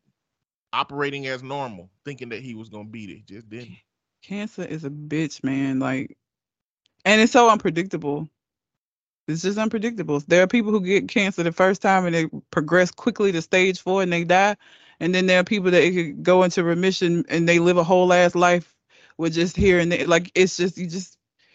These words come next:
Speaker 2: it's unpredictable. You just don't know. Um, and I don't even, like, I care. Like I said, like, when, like, when Betty White died, you know, it was kinda like, "Damn," you know?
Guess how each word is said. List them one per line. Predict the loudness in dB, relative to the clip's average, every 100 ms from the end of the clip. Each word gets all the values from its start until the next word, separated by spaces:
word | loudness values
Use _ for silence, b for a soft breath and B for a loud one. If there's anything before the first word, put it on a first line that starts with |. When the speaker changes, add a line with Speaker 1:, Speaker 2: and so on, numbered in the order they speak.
| b b b -8
Speaker 2:
it's | -2
unpredictable. | -2 -2 -2 -4 -6 -8 -10 -12 _ _ _ _ _ _ _ _ _ _
You | -14 -12
just | -10 -6
don't | -6 -4
know. | -4 -4 -6 -10 _ _ _ _ _ _ _ _ _ _ _
Um, | -4 -4 -4 -8 -12 -14 _ _ _ _ _ _ _ _ _ _ _ _ _ _ _ _
and | 0 4
I | 4 6
don't | 4 2
even, | -2 -4 -6 0
like, | 2 4
I | 4 2
care. | -2 -8 -4 -4 -4 -8 -14 _ _ b
Like | -2 0
I | 0
said, | 0 0
like, | 0 0
when, | 0 -2
like, | -2 -2
when | -2 -2
Betty | 0 0 0
White | 0 0 0
died, | 0 0 0 0 -4 -10
you | -14 -10
know, | -10 -10 -12 -12
it | -10
was | -10 -8
kinda | -6 -6
like, | -6 -8
"Damn," | -2 4 4 2 -8
you | -6 -4
know? | -4 -6